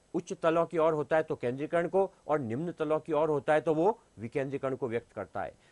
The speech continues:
ठीक इसी प्रकार हेनरी फेयोल ने कहा है कि संगठन में जब अधीनस्थ और उच्च अधिकारियों के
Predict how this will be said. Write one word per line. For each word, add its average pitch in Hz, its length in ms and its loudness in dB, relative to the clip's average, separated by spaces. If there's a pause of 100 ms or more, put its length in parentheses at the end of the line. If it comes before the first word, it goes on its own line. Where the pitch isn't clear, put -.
(120)
ठीक 208 180 2
इसी 214 200 0
प्रकार 170 400 4 (220)
हेनरी 202 360 2
फेयोल 170 300 0
ने 165 160 0
कहा 156 200 6
है 156 220 4 (220)
कि 175 80 -4
संगठन 175 500 0
में 180 240 2 (320)
जब 156 300 4 (920)
अधीनस्थ 214 600 4
और 196 280 8 (420)
उच्च - 200 0
अधिकारियों 185 640 4
के 175 260 0